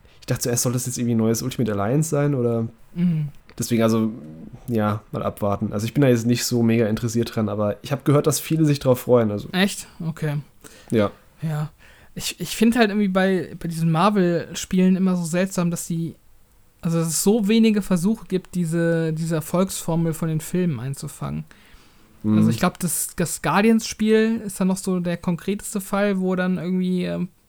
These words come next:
Speaker 2: versucht wird, das irgendwie so zu adaptieren.
Speaker 1: Das ist sogar so ziemlich der erste Versuch eigentlich, gell? Also klar, wir hatten Avengers, aber es war ja dann dieses Multiplayer-Online-Gedöns.
Speaker 2: Ja, dann vielleicht noch Spider-Man von Sony, das war halt auch noch ganz
Speaker 1: Okay, stimmt.
Speaker 2: das war noch gut.
Speaker 1: Spider-Man, ja.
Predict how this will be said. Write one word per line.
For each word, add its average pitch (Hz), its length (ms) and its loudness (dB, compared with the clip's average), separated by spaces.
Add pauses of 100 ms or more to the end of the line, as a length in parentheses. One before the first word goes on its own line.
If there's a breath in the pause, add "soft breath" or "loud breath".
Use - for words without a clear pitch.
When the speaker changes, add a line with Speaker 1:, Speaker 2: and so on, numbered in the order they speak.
Speaker 2:
versucht 190 380 -4
wird, 170 140 -6
das 165 160 -4
irgendwie 175 160 -2
so 165 80 -10
zu - 120 -8
adaptieren. 180 600 0 (460 soft breath)
Speaker 1:
Das - 100 -8
ist - 80 -2
sogar 139 140 2
so 123 120 2
ziemlich 139 320 0
der - 180 -4
erste 131 320 -6
Versuch 98 360 -6
eigentlich, 101 380 -6
gell? 113 280 -2
Also 113 240 0 (260)
klar, 127 240 2
wir 135 60 2
hatten 127 120 2
Avengers, 131 460 2
aber 123 60 6
es - 120 -2
war 120 80 2
ja 117 200 2
dann 117 160 0
dieses 113 340 -2
Multiplayer-Online-Gedöns. 113 1600 0
Speaker 2:
Ja, 202 320 6
dann 190 200 0
vielleicht 190 360 0
noch 185 180 2
Spider-Man 196 600 0
von 196 160 -2
Sony, 190 480 0
das 175 320 -6
war 160 140 -2
halt 156 80 -2
auch 151 80 -4
noch 196 180 -2
ganz 190 380 -2 (180)
Speaker 1:
Okay, 143 260 6
stimmt. 123 240 4
Speaker 2:
das - 100 -4
war 180 80 -4
noch 185 140 0
gut. 208 140 2
Speaker 1:
Spider-Man, 104 440 4
ja. 104 220 0